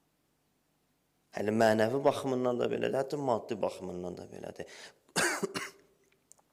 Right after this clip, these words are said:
Qorxu Təbii ki, Allahdan başqa şeylərə olan qorxudan söhbət gedir. Qorxu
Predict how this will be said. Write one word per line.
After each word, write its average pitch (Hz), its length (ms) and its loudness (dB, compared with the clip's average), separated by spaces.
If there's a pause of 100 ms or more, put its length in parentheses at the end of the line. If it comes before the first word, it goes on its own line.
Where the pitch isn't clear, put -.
(600)
Qorxu 127 520 10 (1600)
Təbii 95 240 -4
ki, - 80 -8 (140)
Allahdan 92 560 -6 (180)
başqa - 320 -4
şeylərə 85 480 -6
olan 85 380 -8
qorxudan 90 580 -6
söhbət - 460 -12
gedir. 95 240 -16 (180)
Qorxu 113 460 0